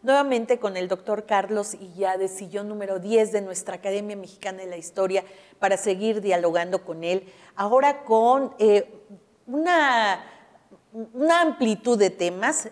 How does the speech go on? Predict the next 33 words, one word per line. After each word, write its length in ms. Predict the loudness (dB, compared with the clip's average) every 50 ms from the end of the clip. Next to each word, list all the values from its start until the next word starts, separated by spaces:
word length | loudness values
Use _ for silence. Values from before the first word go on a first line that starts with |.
| -2
eh, 380 | 2 6 6 8 8 6 6 4
pero 320 | 2 2 4 2 2 0 0
que 440 | 4 4 6 6 6 6 4 0 -4
se 200 | -4 0 0 0
enmarcan 760 | 0 2 0 2 2 2 0 0 0 0 0 0 0 -4 -2
en 400 | 0 2 4 4 4 4 2 -2 -8 -16 -8 -2
los 160 | 0 0 2 2
movimientos 540 | 2 2 2 2 2 2 2 2 0 0
sociales 580 | 0 -2 -6 -2 2 2 4 4 2 0 -2 -2
y 40 | -2
las 240 | -2 -2 -2 -4 -8
izquierdas 600 | -10 -12 -10 -6 -4 -4 -2 -2 -2 -4 -6 -10
en 140 | -12 -12
México, 340 | -14 -14 -14 -16 -18 -20 -6 0
que 120 | 2 2
es 120 | 2 0 -4 -18 -20 -20 -14 -4
realmente 1040 | 0 4 4 6 6 4 2 -2 -6 -6 -4 0 2 2 2 0 -4 -20 -20 -16 -4 0
el 260 | 4 6 6 6 6 4
aporte, 760 | 2 0 -6 -2 2 4 6 6 4 2 -2 -4 0 0 0
me 120 | 0 -2 -8
parece, 460 | -6 -4 -2 -2 -2 -2 -2 -2 -2
más 420 | -2 0 0 2 2 0 0 0 0 2 2
rico 500 | 2 2 2 2 2 0 -2 0 2 2
de 100 | 2 2
su 220 | 0 -4 -8 -4
obra, 400 | -2 0 0 0 2 0 0 0 -2 -6 -20 -20 -20 -20 _ _ _
y 120 | -16 -16
que 340 | -14 -12 -10 -6 -4 -2 -2
es 180 | -4 -4 -6 -6
una 200 | -4 0 2 2
obra 260 | 4 4 2 2 0
que 160 | -2 -6 -4
ya 480 | -2 0 2 2 2 0 -4 -8 -14